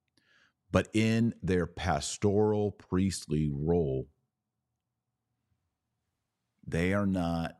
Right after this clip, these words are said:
the mirrors of the divine sanctifying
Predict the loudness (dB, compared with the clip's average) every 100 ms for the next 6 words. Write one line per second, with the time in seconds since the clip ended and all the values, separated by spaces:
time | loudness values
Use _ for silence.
0 | -12 -4 -2 -2 -4 -8 _ _ _ _
1 | -2 2 4 2 0 -2 -4 -6 -10 -12
2 | -16 _ _ _ _ _ _ _ _ _
3 | _ _ _ _ _ -4 -2 0 -2 -4
4 | -8 -16 _ _ _ _ -12 -6 -4 -4
5 | -4 -2 -2 -2 -4 -6 -8 -6 -4 -4
6 | -6 -8 -8 -6 -8